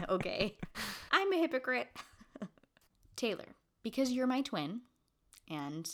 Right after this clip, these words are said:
Speaker 2: I'm your twin, it works both ways there. Um,
Speaker 1: <laughs>
Speaker 2: who is your twin of the episode?
Speaker 1: This was a very tough one. You know, all of these characters are high-powered type A people,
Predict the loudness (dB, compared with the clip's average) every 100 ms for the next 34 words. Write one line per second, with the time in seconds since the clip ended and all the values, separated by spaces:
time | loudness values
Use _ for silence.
0 | -10 -6 -2 0 -2 -4 -6 -6 -6 -6
1 | -4 -6 -6 -6 -6 -4 -6 -6 -8 -10
2 | -12 -18 -20 -4 2 2 2 2 4 4
3 | 4 2 0 0 2 0 0 -2 -2 -4
4 | -4 -6 -8 -8 -12 _ _ _ -4 0
5 | 0 2 6 6 6 0 0 -2 -2 -4
6 | -10 _ _ _ 0 4 10 12 12 8
7 | 6 6 6 6 2 2 2 8 10 10
8 | 8 4 -2 -8 -10 6 6 8 10 12
9 | 10 6 4 4 6 6 4 0 4 6
10 | 4 2